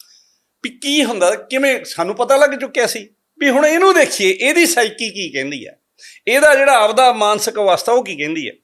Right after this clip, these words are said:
ਕਹਿੰਦਾ, "ਜੀ ਬਸ ਪੁੱਛੋ ਨਾ, ਜਵਾਨੀ ਵੇਲੇ ਪਤਾ ਨਹੀਂ ਲੱਗਦਾ। ਉੱਨੀ ਸੌ ਸੰਤਾਲੀ ਦੀ ਜਦੋਂ ਵੱਢਾ ਟੁੱਕੀ ਹੋਈ ਪਾਕਿਸਤਾਨ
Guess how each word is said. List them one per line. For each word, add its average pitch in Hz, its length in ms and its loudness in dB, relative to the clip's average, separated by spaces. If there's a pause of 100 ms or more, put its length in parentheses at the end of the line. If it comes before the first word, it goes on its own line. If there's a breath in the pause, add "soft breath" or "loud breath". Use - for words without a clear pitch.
(600 soft breath)
ਕਹਿੰਦਾ, 247 260 2
"ਜੀ 254 80 0
ਬਸ 233 240 0
ਪੁੱਛੋ 190 380 -4
ਨਾ, 165 440 0 (480)
ਜਵਾਨੀ 202 380 0
ਵੇਲੇ 190 220 0
ਪਤਾ 156 260 -2
ਨਹੀਂ 160 120 -4
ਲੱਗਦਾ। 156 560 -2 (600)
ਉੱਨੀ 226 200 -4
ਸੌ 226 140 -2
ਸੰਤਾਲੀ 190 520 0
ਦੀ 190 100 -10
ਜਦੋਂ 190 220 -2
ਵੱਢਾ 202 260 0
ਟੁੱਕੀ 190 320 -8
ਹੋਈ 160 160 -4
ਪਾਕਿਸਤਾਨ 151 680 -4